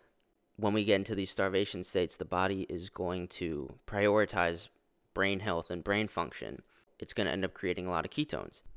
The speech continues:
And this is just fine for our muscles because they're also able to use ketones. And so we're always producing a very small amount of them. And even during sleep, we start to produce a little more.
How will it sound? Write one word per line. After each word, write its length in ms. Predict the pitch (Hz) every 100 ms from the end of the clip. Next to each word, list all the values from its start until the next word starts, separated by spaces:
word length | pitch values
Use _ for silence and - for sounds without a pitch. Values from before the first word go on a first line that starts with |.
| - - -
And 160 | 107
this 220 | 117 - - -
is 280 | 101 95
just 280 | - 107 -
fine 260 | 98 104 104
for 160 | -
our 80 | 92
muscles 400 | 98 104 90 87
because 340 | 101 92 92 90
they're 240 | 98 95
also 460 | 92 90 - 98 -
able 480 | 95 92 85 85 87 - - - _ - -
to 140 | -
use 200 | 123 110
ketones. 640 | - 90 - - - - - _ _ -
And 100 | 135
so 120 | 151
we're 180 | 160 -
always 360 | 139 160 151
producing 540 | - 127 117 113 120 82
a 60 |
very 420 | 95 95 101 104 98
small 540 | - 113 101 101 104
amount 320 | 95 85 85
of 100 | 85
them. 420 | 82 78 85 98 - - -
And 640 | 101 117 113 110 104 92 -
even 500 | 120 135 165 160 143 - - _ -
during 300 | 110 107 101
sleep, 500 | 95 - 120 90 -
we 140 | 101 98
start 320 | - 104 92
to 80 | 98
produce 380 | 101 98 95
a 60 | 95
little 280 | 95 95 90
more. 460 | 95 82 65 50